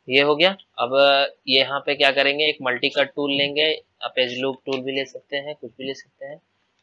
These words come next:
और इसको ऊपर की तरफ उठा देंगे, ठीक है, थोड़ा इतना ऊपर की तरफ उठा देंगे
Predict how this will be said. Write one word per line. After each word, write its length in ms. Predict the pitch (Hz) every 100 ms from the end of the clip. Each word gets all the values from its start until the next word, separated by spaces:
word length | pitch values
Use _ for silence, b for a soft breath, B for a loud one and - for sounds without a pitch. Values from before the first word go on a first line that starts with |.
| _
और 420 | 117 117 117 117 120 123 135 135 -
इसको 400 | 127 - - 139 139 160 - -
ऊपर 300 | 123 131 120
की 100 | 120
तरफ 240 | 113 107 104
उठा 260 | - 110
देंगे, 220 | 104 - _ _
ठीक 160 | 139 147
है, 120 | 196 208 _ _ _ _ _ _ _ _ _ - - _ _ _ _ _ 123
थोड़ा 120 | 131
इतना 260 | 135 135 131
ऊपर 240 | 120 123
की 120 | 120
तरफ 260 | 113 127 135 _ _
उठा 240 | _ 123 113
देंगे 260 | 113 113